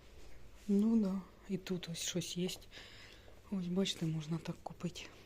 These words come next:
на подарок комусь. Упаковочка така. Ось по акціям зараз йдуть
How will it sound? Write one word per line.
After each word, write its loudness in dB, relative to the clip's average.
на 0
подарок -2
комусь. -8
Упаковочка 2
така. 0
Ось -2
по 2
акціям -2
зараз -6
йдуть 8